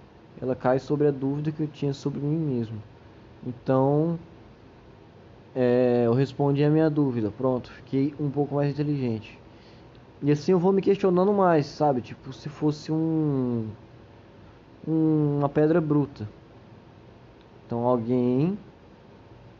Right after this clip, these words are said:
no caso a minha consciência, né, tem um ferreiro, é, fazendo forma, né, na pedra bruta que é eu atual,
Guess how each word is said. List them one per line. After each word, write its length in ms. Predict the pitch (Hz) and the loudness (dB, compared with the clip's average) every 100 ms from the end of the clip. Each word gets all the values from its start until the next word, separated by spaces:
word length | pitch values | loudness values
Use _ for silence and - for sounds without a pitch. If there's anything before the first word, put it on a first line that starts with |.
| - | -10
no 80 | 120 | -8
caso 340 | 120 123 117 117 | 0 2 2 2
a 40 | |
minha 120 | 120 | 0
consciência, 880 | 120 123 120 - 120 123 143 151 196 - - | -2 -6 -4 -2 0 0 0 -2 -8 -8 -12
né, 80 | - | -8
tem 160 | 107 120 | -4 -2
um 60 | |
ferreiro, 640 | 120 120 135 123 120 151 202 208 - - - - - - - - - - - | -2 0 0 2 2 2 -2 -8 -16 -20 -20 -20 -20 -20 -20 -20 -20 -20 -10
é, 840 | 110 110 110 110 110 107 107 101 82 - | -4 -2 0 0 -2 -2 -2 -4 -8 -16
fazendo 520 | - 139 123 139 143 | -6 -2 0 0 -2
forma, 500 | 143 135 139 175 170 | -4 0 0 0 -2
né, 240 | 135 139 147 - - - - - - - | -4 -4 -8 -20 -20 -20 -20 -20 -20 -6
na 160 | 123 | -4
pedra 380 | 135 147 143 151 | 0 0 2 2
bruta 400 | 160 147 156 156 | 2 2 0 -2
que 380 | 156 147 156 156 | -6 0 4 4
é 340 | 147 151 175 - - - - | 6 4 2 -6 -20 -20 -4
eu 240 | 151 147 156 | 2 4 4
atual, 460 | 160 170 147 117 | 2 0 2 2